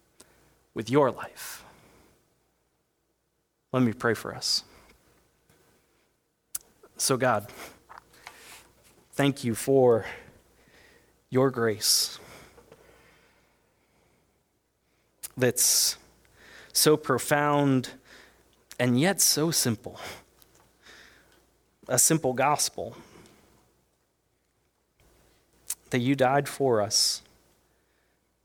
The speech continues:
you rose for us so that we could have life in you. Lord, for some of us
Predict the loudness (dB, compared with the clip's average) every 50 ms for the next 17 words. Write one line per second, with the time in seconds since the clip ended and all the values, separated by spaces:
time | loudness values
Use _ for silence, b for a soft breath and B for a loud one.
0 | _ _ _ _ _ _ -4 -2 0 0 2 2 2 4 4 4 2 0 0 -2
1 | -2 -2 -2 -4 -8 -10 -10 -6 -2 -2 0 0 0 0 -2 -4 -2 -2 0 0
2 | -2 -2 -4 -4 -2 0 0 0 0 -2 -2 -2 0 0 2 2 2 2 2 2
3 | 0 B B B B B B B B -4 -4 -2 -2 0 -2 -2 -2 -2 -2 0
4 | 2 2 2 2 0 -2 -4 -8 -10 -12 B B B B _ _ _ _ _ _
5 | _ _ -2 0 0 2 2 0 0 -2 -4 -6 -8 -10 B B B B B B
6 | B B B _ _ _ _ _ _ _ _ _ _ _ _ _ _ _ _ _
7 | _ _ _ _ _ _ _ _ _ _ _ _ _ _ _ _ _ _ _ _
8 | _ _ _ -20 -20 -8 -2 0 2 2 2 0 -2 0 0 0 0 0 B B
9 | B B B B B B B B B _ _ -4 0 2 2 2 2 0 -2 -4
10 | -4 -2 -2 -2 -2 -4